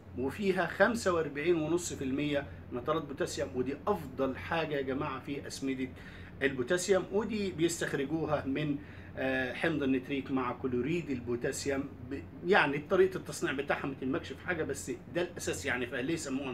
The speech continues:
نترات بوتاسيوم، تمام؟ حمض النتريك عندنا في مصر خمسة وخمسين في المية، تمام؟ التركيزات بتاعته بصراحة بتختلف من خمسة وخمسين لفي لحد تمانية وستين أنا شفته في المملكة، وده موجود، ما فيش فيه أي مشكلة خالص، تمام؟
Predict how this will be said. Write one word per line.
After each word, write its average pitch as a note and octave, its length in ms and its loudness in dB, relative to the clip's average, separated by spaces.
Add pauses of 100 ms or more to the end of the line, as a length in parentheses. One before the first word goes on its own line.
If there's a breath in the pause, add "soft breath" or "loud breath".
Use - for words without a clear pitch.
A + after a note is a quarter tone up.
نترات A#2 220 -6
بوتاسيوم، - 420 -12 (140)
تمام؟ E3+ 240 -2 (760 loud breath)
حمض D#4+ 340 8
النتريك A#3+ 480 4 (300)
عندنا D#3 480 6 (200)
في E3+ 440 0
مصر D#3 380 2
خمسة D#3+ 280 0
وخمسين C#3 240 -4
في A#2 120 -4
المية، F#2 220 -8 (180)
تمام؟ F3 320 6 (380 loud breath)
التركيزات A#3+ 460 6
بتاعته F#3 360 2
بصراحة D#3 340 -2
بتختلف A3 460 -2
من G3 120 0
خمسة F3 300 2
وخمسين D3 540 -2
لفي G3 220 -2
لحد D3+ 340 -4
تمانية D3+ 260 0
وستين - 360 -6
أنا A#2 140 -6
شفته - 280 -6
في - 60 -6
المملكة، A2+ 500 -4 (360 loud breath)
وده D#3 200 4
موجود، C3+ 400 0
ما B2 100 0
فيش - 200 -8
فيه - 160 -10 (180)
أي F3 200 6
مشكلة B2+ 380 -2
خالص، - 360 -12
تمام؟ F3+ 280 2